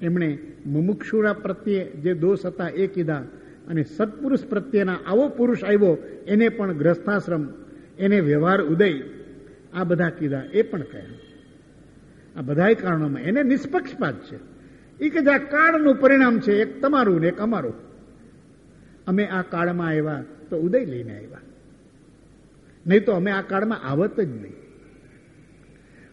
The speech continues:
હવે અમારો ઉદય પણ તમારે બાધાનું કારણ, અમારો વ્યવહાર, અમારો ગ્રસ્તાશ્રમ, આ બધાને લઈને આ બધું બળવાનપણું જોઈએ છીએ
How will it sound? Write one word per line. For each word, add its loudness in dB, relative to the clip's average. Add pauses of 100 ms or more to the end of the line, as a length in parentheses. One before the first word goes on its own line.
હવે 2
અમારો 4
ઉદય 6
પણ -2
તમારે -4
બાધાનું -2
કારણ, -4 (1200)
અમારો 0
વ્યવહાર, -4 (380)
અમારો -8
ગ્રસ્તાશ્રમ, -14 (840)
આ -2
બધાને 0
લઈને 2 (280)
આ -8
બધું -2
બળવાનપણું 0
જોઈએ 4
છીએ -2